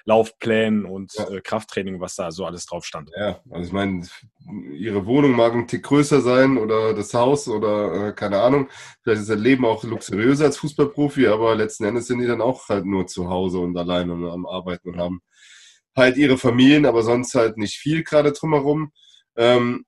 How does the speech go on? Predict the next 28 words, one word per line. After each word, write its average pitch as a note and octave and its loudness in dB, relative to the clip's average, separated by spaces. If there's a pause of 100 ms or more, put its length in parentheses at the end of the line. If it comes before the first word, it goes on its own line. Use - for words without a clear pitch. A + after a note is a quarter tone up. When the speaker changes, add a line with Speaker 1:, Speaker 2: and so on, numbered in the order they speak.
(120)
Speaker 2:
die A#2+ -4
werden B2 4
sich G#2 -2
auch C3 2
freuen, C3 2
zurück C#3+ -2
zu C#3 -2
sein, C3 4
aber A2+ -2
du A#2 0
hast - -4
es G#2 -8
angesprochen, C#3+ 0
äh, A#2 0 (560)
äh, A#2 0
Training B2+ 2
in A#2 -6
Gruppen, D3 -4
weil B2 4
das - -4
Ganze B2 -4
ist - -4
ja C3+ 4
immer B2+ 2
noch A#2+ -2
ein A#2 -10
Kartenhaus, B2 0
was, G#2+ -10